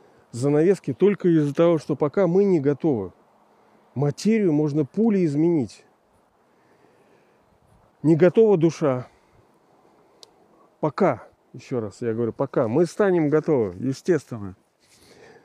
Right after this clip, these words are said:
мы обязательно добьёмся своего. Это вообще не обсуждается. Вопрос лишь в том, чтобы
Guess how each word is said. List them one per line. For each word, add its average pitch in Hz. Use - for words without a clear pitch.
мы 165
обязательно 170
добьёмся 143
своего. 113
Это 139
вообще 170
не 165
обсуждается. 139
Вопрос 160
лишь 156
в -
том, 208
чтобы 156